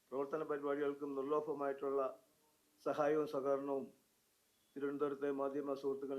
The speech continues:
ലഭിക്കാറുണ്ട്. തുടർന്നും ഞങ്ങളുടെ ഈ സമര ആഹ്വാനത്തിനും സമരത്തിനും എല്ലാവിധ പിന്തുണയും ഉണ്ടാവണമെന്നുള്ള ഒരു അഭ്യർത്ഥനയാണ് ഞങ്ങൾക്കിവിടെ നടത്താനുള്ളത്. ഇപ്പൊ ഈ അടുത്ത കാലത്ത് ഇപ്പൊ ഗവൺമെന്റ് ഇപ്പൊ ഈ, ഈ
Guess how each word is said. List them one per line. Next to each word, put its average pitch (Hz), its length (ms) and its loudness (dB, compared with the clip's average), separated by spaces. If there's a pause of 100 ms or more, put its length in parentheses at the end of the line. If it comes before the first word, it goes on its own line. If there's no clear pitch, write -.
ലഭിക്കാറുണ്ട്. 131 500 -2 (100)
തുടർന്നും 156 360 0 (300)
ഞങ്ങളുടെ 131 300 -2
ഈ - 20 0 (100)
സമര 143 200 0 (280)
ആഹ്വാനത്തിനും 135 580 -2
സമരത്തിനും 151 460 -2 (760)
എല്ലാവിധ 139 380 2 (380)
പിന്തുണയും 143 440 -2
ഉണ്ടാവണമെന്നുള്ള 131 640 -2 (200)
ഒരു 123 160 0
അഭ്യർത്ഥനയാണ് 123 680 -2
ഞങ്ങൾക്കിവിടെ 117 460 -6 (500)
നടത്താനുള്ളത്. 110 580 -8 (800)
ഇപ്പൊ 156 160 -4
ഈ - 80 6
അടുത്ത 170 220 4
കാലത്ത് 202 240 6
ഇപ്പൊ 196 160 0
ഗവൺമെന്റ് 202 400 4
ഇപ്പൊ 190 120 4 (300)
ഈ, - 20 0
ഈ - 0 -